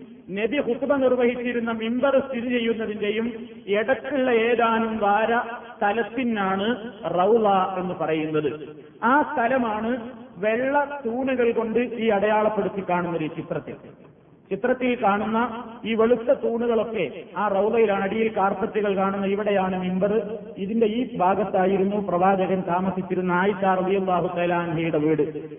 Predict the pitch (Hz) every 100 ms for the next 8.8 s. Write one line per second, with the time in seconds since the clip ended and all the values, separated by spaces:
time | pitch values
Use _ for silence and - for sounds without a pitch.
0 | - 240 240 226 254 277 240 226 220 214
1 | 226 - 247 233 226 240 - 196 208 233
2 | 214 196 190 196 190 190 202 196 220 208
3 | 202 202 190 196 220 233 190 196 185 208
4 | 185 180 190 190 190 - - - 214 208
5 | 220 233 226 220 208 202 196 190 196 226
6 | 220 190 190 196 202 220 208 - - 202
7 | 247 262 240 208 226 262 226 185 185 196
8 | 165 185 202 180 175 180 175